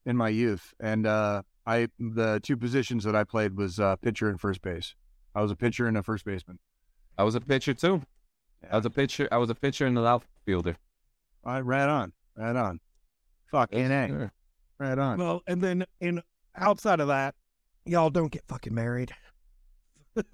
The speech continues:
Speaker 1: Wait, what? Wait, what?
Speaker 3: Uh, the
Speaker 1: Are we, are we
Speaker 3: so
Speaker 1: having, are we having second thoughts, Joe?
Speaker 3: No, no. Th-,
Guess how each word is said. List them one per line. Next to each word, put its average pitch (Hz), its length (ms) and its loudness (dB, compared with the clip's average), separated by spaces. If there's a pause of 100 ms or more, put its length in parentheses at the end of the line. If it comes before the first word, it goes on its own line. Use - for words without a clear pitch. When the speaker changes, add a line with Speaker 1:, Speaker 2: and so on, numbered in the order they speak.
(240)
Speaker 1:
Wait, 120 160 0
what? 139 320 2 (340)
Wait, 131 180 2
what? 147 280 2 (220)
Speaker 3:
Uh, 165 100 -12
the 170 100 -6
Speaker 1:
Are 147 80 2
we, 170 120 2
are 147 120 2
we 175 100 4
Speaker 3:
so 180 40 0
Speaker 1:
having, 190 180 0 (320)
are 135 100 -2
we 170 120 2
having 180 220 0
second 175 320 0
thoughts, 165 420 2 (240)
Joe? 226 240 0 (120)
Speaker 3:
No, 185 420 2 (100)
no. 147 280 0
Th-, 107 60 -10